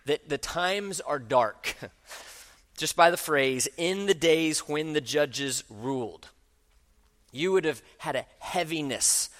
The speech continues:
on the chapter already, on the story already. You would have known that times are bleak. And I was trying to think of modern equivalents of this. So maybe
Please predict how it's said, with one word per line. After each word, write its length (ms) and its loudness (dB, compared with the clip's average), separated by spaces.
on 200 2
the 60 0
chapter 440 -2
already, 480 4
on 100 -6
the 60 -10
story 400 -4
already. 480 0
You 180 -8
would 120 -2
have 100 -2
known 400 0
that 120 -6
times 320 0
are 60 0
bleak. 400 -8
And 80 -2
I 20 2
was 80 -2
trying 220 0
to 80 2
think 320 -8
of 280 -8
modern 540 2
equivalents 880 -2
of 200 0
this. 220 -6
So 320 2
maybe 540 0